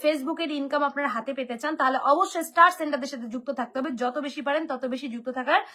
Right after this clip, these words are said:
চেষ্টা করবেন। Thank you so much, মাহফুজ ভাই, আমাদেরকে পঞ্চাশটি ফুলিয়া ভালোবাসা দিয়েছেন। অসংখ্য, অসংখ্য ধন্যবাদ ভাই আমার। একটু আইডির নামটা মেনশন হবে। ভাই, আমার একটু কষ্ট করে আইডির নামটা মেনশন করেন। যত বেশি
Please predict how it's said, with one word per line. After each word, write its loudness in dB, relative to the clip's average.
চেষ্টা 2
করবেন। 4
Thank 4
you -4
so 2
much, 4
মাহফুজ 0
ভাই, 4
আমাদেরকে -2
পঞ্চাশটি -2
ফুলিয়া 0
ভালোবাসা 2
দিয়েছেন। -6
অসংখ্য, -4
অসংখ্য -6
ধন্যবাদ -2
ভাই -2
আমার। 0
একটু 0
আইডির 0
নামটা 2
মেনশন 0
হবে। 2
ভাই, 2
আমার 0
একটু -12
কষ্ট -2
করে 4
আইডির 0
নামটা -2
মেনশন -2
করেন। -4
যত -4
বেশি -4